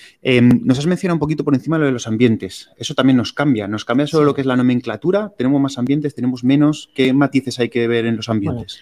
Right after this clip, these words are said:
Speaker 2: en los ambientes, eh, realmente, eh, lo que pasa es que de repente te cambian un montón de ambientes, todos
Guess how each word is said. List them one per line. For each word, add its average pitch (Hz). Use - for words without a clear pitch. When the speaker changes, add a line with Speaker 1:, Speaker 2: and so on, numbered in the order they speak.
Speaker 2:
en 165
los 156
ambientes, 180
eh, 156
realmente, 160
eh, 151
lo 147
que 135
pasa 147
es 165
que 175
de 160
repente 156
te 156
cambian 160
un 151
montón 156
de 156
ambientes, 160
todos 151